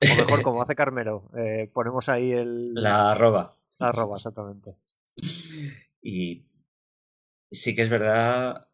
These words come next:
Speaker 2: como, como, eh, algún contertulio ya dijo en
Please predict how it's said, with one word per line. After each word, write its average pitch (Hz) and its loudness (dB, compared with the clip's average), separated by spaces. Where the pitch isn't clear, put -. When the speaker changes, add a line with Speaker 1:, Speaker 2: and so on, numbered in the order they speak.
Speaker 2:
como, 92 -2
como, 90 -6
eh, 101 0
algún 101 2
contertulio 101 2
ya 98 4
dijo 104 4
en 95 2